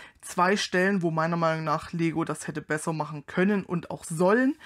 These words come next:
Vielleicht sogar müssen, denn hier wurde auch wieder gespart. Einmal wurden die Kugelgelenke hier natürlich in Grau geliefert.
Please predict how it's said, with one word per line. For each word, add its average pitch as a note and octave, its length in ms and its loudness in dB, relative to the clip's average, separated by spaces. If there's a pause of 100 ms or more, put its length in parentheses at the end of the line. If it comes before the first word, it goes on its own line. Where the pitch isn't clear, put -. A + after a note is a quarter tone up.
(280)
Vielleicht G#3+ 360 4
sogar G#3+ 220 2
müssen, B3+ 420 2 (280)
denn F3+ 400 2
hier F3+ 240 2
wurde F#3 220 2
auch A#3+ 200 0
wieder A#3+ 180 4
gespart. G3 600 0
Einmal A#3+ 560 4 (280)
wurden F#3 380 2
die E3 160 -2
Kugelgelenke G3 960 0
hier F3+ 240 2
natürlich E3 640 0
in D#3 140 -2
Grau G3 460 0
geliefert. G3 640 2